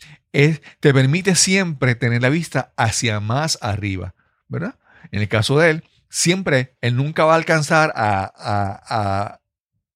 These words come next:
a ese ser que es de diez años, porque físicamente, ¿verdad? Hay, hay una distancia de diez años, pero siempre es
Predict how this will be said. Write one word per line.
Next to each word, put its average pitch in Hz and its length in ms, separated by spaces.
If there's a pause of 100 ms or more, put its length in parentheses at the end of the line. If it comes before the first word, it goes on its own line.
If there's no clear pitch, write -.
a 104 160
ese 131 180
ser 170 260
que 143 120
es 113 80
de 123 100
diez 123 200
años, 277 200
porque 104 200
físicamente, 127 580
¿verdad? 107 320 (560)
Hay, 107 240
hay 117 160
una 139 240
distancia 131 600
de 110 80
diez 120 260
años, 143 280 (360)
pero 131 180
siempre 156 500
es 165 200